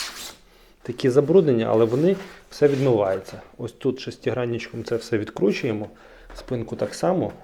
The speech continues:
і в стиралку. А, ніяких пошкоджень тут немає. Великий, досить таки багато цього м'якого наповнювача. Спинка регулюється м'яка, плюс регулюється по натягу.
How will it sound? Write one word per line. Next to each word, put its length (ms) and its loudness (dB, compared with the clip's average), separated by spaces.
і 220 0
в 40 -20
стиралку. 540 -2
А, 520 0
ніяких 460 4
пошкоджень 560 4
тут 260 -2
немає. 540 4
Великий, 560 0
досить 260 -6
таки 160 -4
багато 380 0
цього 340 -6
м'якого 340 -6
наповнювача. 640 -4
Спинка 540 0
регулюється 800 2
м'яка, 380 0
плюс 320 0
регулюється 480 2
по 120 -8
натягу. 360 -4